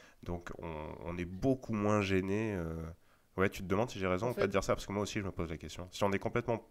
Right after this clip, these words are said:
Speaker 1: polaire avec le système, est-ce que on peut, euh, voir un effet Doppler ou pas ? J'aurais tendance à dire que non, mais peut-être je me trompe.
Speaker 2: Alors, si on est complètement dans, dans l'axe polaire de l'étoile, je pense que c'est là que l'astrométrie marche le mieux.
Speaker 1: Ah ouais ?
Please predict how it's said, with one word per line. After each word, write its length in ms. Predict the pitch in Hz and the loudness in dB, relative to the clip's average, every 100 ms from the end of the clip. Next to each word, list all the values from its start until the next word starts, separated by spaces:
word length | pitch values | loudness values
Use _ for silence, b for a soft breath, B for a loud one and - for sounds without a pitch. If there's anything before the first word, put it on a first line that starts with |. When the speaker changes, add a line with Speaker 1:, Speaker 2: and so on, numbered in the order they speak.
| _ | _
Speaker 1:
polaire 400 | 120 110 120 135 | 4 6 4 4
avec 200 | 95 92 | 0 0
le 60 | 98 | -4
système, 500 | - - 110 131 127 B B B B - | -6 -2 0 0 -2 B B B B -6
est-ce 220 | 98 - | -6 -4
que 280 | 120 123 127 92 | 0 0 0 -2
on 140 | 87 | -6
peut, 160 | - 107 | -2 0
euh, 400 | 117 101 85 85 | 2 2 2 0
voir 240 | 87 95 | 2 2
un 60 | 90 | 0
effet 160 | - | -2
Doppler 260 | 98 90 110 | -2 0 0
ou 120 | 120 | -2
pas ? 220 | - 85 - - - - _ _ - | -4 -10 -10 -20 -20 -20 _ _ -10
J'aurais 160 | 78 | -8
tendance 260 | 87 110 95 | -4 -4 -4
à 40 | |
dire 140 | 87 - | -8 -6
que 100 | 98 | -6
non, 180 | 101 | -6
mais 140 | 87 80 | -8 -10
peut-être 180 | 98 - | -12 -10
je 80 | |
me 60 | 95 | -12
trompe. 200 | - 87 - | -12 -10 -6
Speaker 2:
Alors, 160 | 151 | -4
si 180 | - - | -4 -6
on 100 | 170 | -4
est 120 | 170 165 | -6 -6
complètement 640 | 226 220 202 202 202 190 | -8 -4 -4 -4 -6 -6
dans, 440 | 156 151 143 135 | -6 -6 -8 -10
dans 180 | 127 143 | -8 -6
l'axe 260 | 151 175 - | -4 -6 -6
polaire 300 | 175 170 147 | -6 -6 -6
de 80 | 151 | -8
l'étoile, 540 | 151 151 170 185 214 B B B | -8 -6 -4 -2 -4 B B B
je 100 | - | -12
pense 240 | 180 180 | -8 -8
que 100 | - | -6
c'est 200 | 143 147 | -6 -4
là 180 | 147 185 | -2 -2
que 100 | 190 | -2
l'astrométrie 680 | 160 151 - 156 151 - 160 | -2 -4 -6 -6 -6 -6 -8
marche 260 | 147 - 156 | -8 -8 -8
le 80 | |
mieux. 280 | 143 156 214 - 131 | -6 -6 -8 -4 0
Speaker 1:
Ah 120 | 156 | 2
ouais ? 140 | 170 | 0